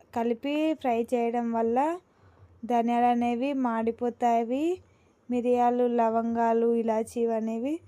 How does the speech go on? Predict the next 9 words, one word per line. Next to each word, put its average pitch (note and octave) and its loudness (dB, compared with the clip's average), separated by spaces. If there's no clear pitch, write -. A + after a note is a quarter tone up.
త్వరగా A#3+ 2
అయితే B3+ 2
ఫ్రై A3+ -2
అవ్వవండి. A#3 0
వీటిని B3 -4
సపరేట్గా A#3 -4
అయితే A#3 0
ఫ్రై A#3 -2
చేసుకోవాలి. A#3+ -2